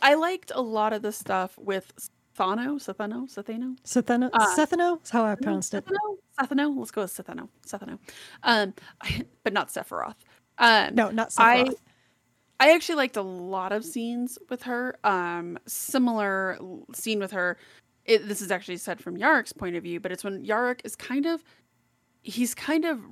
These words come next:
Speaker 1: reminiscing on the Imperial Creed. And he talks about how it has, uh, that, that it's a faith of many facets. Like, it's, it's a faith of discipline, it's a faith of fire, of vengeance, but it has nothing to do with hope.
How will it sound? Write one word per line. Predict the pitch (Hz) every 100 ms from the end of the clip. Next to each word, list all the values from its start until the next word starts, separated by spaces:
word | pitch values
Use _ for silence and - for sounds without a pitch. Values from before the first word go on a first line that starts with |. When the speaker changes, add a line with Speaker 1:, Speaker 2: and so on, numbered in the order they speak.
| 190
Speaker 1:
reminiscing | 214 202 185 - 214
on | 202 190
the | 170
Imperial | 175 185 175 170
Creed. | - 180 151 196 233 _ _ _ _ _ _ _ _ _ _ _ -
And | 240 208 190 185
he | 196 208
talks | 220 202 -
about | 202 180 190
how | 190 170 170 165
it | 185
has, | 196 175 170 165
uh, | - 165
that, | 175 165
that | 190
it's | 185
a | 185
faith | - 220 214
of | 185
many | 190 180
facets. | - 160 - - - - - - _ _
Like, | - 147
it's, | 147 -
it's | -
a |
faith | 170 160
of | -
discipline, | - 330 349 262 285 262 240
it's | -
a | 190
faith | -
of | -
fire, | - - 190 190 185
of | 175 165
vengeance, | 180 208 202 196 170 156 - - _ _ _ -
but | 196
it |
has | 202 165 175
nothing | 156 - 160
to | 160
do | 127
with | 113 107
hope. | - - _ -